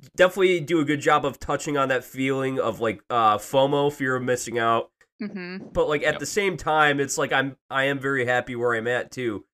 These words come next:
Speaker 1: Th-, that is where it delivers that slice of, slice of life again. They kind of, um, try to hit home, like, you should do what's happiest, what makes you the happiest for yourself, you know?
Speaker 3: Right. Kelly, uh,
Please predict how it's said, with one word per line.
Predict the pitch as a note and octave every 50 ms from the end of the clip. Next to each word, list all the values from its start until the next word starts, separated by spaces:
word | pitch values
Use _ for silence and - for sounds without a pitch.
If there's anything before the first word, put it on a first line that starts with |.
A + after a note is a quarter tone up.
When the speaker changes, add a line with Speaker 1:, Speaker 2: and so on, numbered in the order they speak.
| _ _ G2
Speaker 1:
Th-, | - C3+ C3
that | C#3+ C#3+ C#3+ -
is | D#3 D#3 D3+ D3 D3
where | C#3 C#3 C3 B2+
it | B2 G#2+
delivers | A#2+ B2 B2 A2 A#2 A#2+ G#2 -
that | A#2+ A2 -
slice | - - A#2+ A2 G#2 A#2
of, | A#2+ A2+ - _ _ _
slice | - - D3 C#3+ C3+ - -
of | C3+ A2+
life | A#2 A#2+ A#2+ -
again. | B2 B2 A2+ A2 A2 A2 A2 - _ _ _ _ _ _
They | C#3 C3+ D3 D#3
kind | D3 F#3+ G3 F#3+ F#3+
of, | F3+ D3+
um, | D#3+ D3+ C#3+ C#3 C3 B2 A#2 A2 A2 A2+ _ _ _
try | - - D#3 D#3+ E3
to | E3 E3
hit | C#3+ D3 D3 -
home, | A#2+ C3 C3 B2+ B2+ A#2+
like, | A#2+ A2+ G#2 G#2
you | A#2+ A#2
should | - C3+ B2 G#2+
do | B2 B2+ A#2
what's | A2+ A2 -
happiest, | - - A#2 A2+ A2 - A#2+ A#2 A2 A2 - - - _ _ _ _ _
what | _ D3+ E3 E3
makes | E3 E3 D3 -
you | C#3 D3+ D3 C3 A#2+
the | G#2+ A2
happiest | A2 A#2 A2+ G#2+ - A2 F#2 E2+ - - _
for | - A#2+ A2+
yourself, | G#2+ G2+ - - A#2 G#2+ F2+ D#2+ - _
you | F#2
know? | F#2+ G2 F#2+ - - _ _ _ _ _ _ _ _ _
Speaker 3:
Right. | - C#3 A#2 - - _ _ _ _ _ _ _ _ _
Kelly, | - F3+ E3+ D#3+ D3+ B2 - _ _ _ - _
uh, | - C#3 C#3+ C3+ B2+